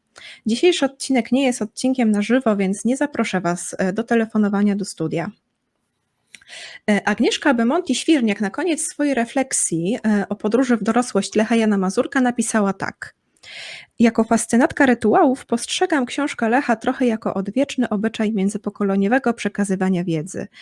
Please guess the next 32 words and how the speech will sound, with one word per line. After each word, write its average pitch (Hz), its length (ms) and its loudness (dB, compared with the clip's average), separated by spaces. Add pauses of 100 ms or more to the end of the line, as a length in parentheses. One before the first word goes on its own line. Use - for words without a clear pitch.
(280)
Jest 202 360 0
tu 202 120 0
mistrz 254 540 -2
i 226 140 -2
uczeń, 208 400 -2 (420)
a 392 120 2
na 294 140 2
dodatek 214 540 -2
miłość 202 520 2
dziadka 202 380 -2
do 190 140 -4
wnuka”. - 440 -6 (1700)
E, 202 220 -2
treść - 340 -4
książki 339 380 -2
została 302 420 -2
podzielona 254 500 0
na 262 140 0
kilkanaście 247 640 -4
rozdziałów, 214 760 -2
w - 60 -12
których 233 300 -4
dziadek - 400 -2
i 226 80 2
wnuk 269 380 -2 (100)
próbują 254 400 -2
znaleźć 262 380 -4
odpowiedzi 240 540 -4
na 220 100 -2
pytania 240 400 0
takie 226 320 -4
jak, 202 300 0